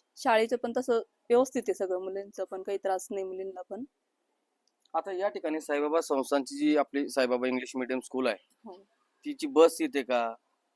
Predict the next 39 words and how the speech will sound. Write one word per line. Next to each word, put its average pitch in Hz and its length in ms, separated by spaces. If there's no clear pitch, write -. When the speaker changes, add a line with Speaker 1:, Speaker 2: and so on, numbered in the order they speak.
Speaker 2:
इथल्या 139 240
मुलांना 139 380
नेण्यासाठी 135 640
Speaker 1:
हो, 277 200
बस 233 120
Speaker 2:
अशी 226 160
Speaker 1:
येते 208 180
Speaker 2:
काही 285 100
Speaker 1:
ना. 277 80
Speaker 2:
सुविधा? 277 380
Speaker 1:
हो, 262 140
हो, 214 140
बस 226 380
शिवाला 277 280
येते, 240 220
पण 202 200
इथं 240 200
नाही, 247 160
आतमध्ये 220 520
शिवाला 233 220
Speaker 2:
हम्म. 196 100
Speaker 1:
येते. 185 240
आता 233 160
बाकीची 294 320
आमची 349 180
सगळी 330 220
कामं 320 260
झालेली 277 340
आहेत 240 160
तसे, 262 280
फक्त 254 200
आम्हाला 285 340
आहे 254 80
ना 208 80
आता, 220 240
अं, 196 520
म्हणजे 208 180
आपल्या 240 420
रोडपर्यंत 254 580